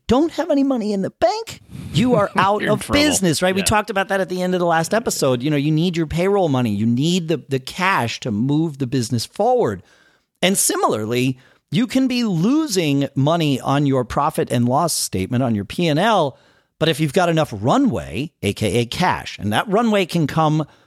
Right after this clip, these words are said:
Speaker 1: from initial investment, cash infusion, loans, or more, you can bankroll your business to success sometimes. Um,
Speaker 2: Yeah.
Speaker 1: Wi-, Wi-, Wikipedia describes cash flow a few ways,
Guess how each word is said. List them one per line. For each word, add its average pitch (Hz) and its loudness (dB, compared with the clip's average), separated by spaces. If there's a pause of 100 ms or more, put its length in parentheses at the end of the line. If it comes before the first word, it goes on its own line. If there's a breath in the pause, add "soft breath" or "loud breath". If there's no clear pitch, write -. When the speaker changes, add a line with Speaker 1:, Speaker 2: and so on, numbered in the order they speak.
(100)
Speaker 1:
from 131 0
initial 151 2
investment, 160 0 (300)
cash 143 0
infusion, 135 0 (140)
loans, 139 2
or 110 -4
more, 143 0 (420 soft breath)
you 143 0
can 151 2
bankroll 160 0
your 117 2
business 110 -2 (200)
to 135 2
success - -2 (220)
sometimes. - -6 (460)
Um, 65 -12 (180 soft breath)
Speaker 2:
Yeah. 95 -12 (240)
Speaker 1:
Wi-, 160 0
Wi-, 254 0
Wikipedia 226 0
describes 139 0
cash 151 0
flow 135 0
a 104 2
few 214 -2
ways, 123 0